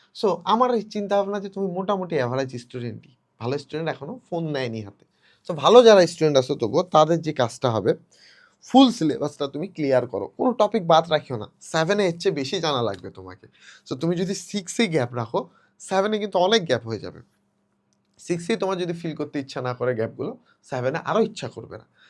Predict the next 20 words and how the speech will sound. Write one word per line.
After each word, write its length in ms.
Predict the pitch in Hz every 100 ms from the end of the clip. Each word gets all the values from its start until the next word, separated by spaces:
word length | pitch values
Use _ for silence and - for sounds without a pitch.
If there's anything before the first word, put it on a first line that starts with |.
| _ _ -
তাই 240 | 123 127 - _ _ _
টার্গেট 360 | 190 208 240 170
নাও, 240 | 135 - - _
ফুল 260 | - 247 262
সিলেবাস 400 | - 190 170 170
কমপ্লিট 380 | 170 156 147 -
করবো। 240 | 104 95
তোমার 240 | 123 262 -
তো 100 | 220
মোটামুটি 380 | 208 208 180
আয়ত্তে 340 | 180 156 - 160
আছে 260 | 131 135
জিনিসপত্র, 520 | 135 127 120 - - 139
যেগুলো 260 | 208 226
উইক 280 | 202 214 -
লাগে 180 | 208 208
এগুলোতে 280 | 196 214 202
বেশি 260 | 233 233
প্র্যাকটিস 380 | 202 175 _ -
করো, 280 | - 120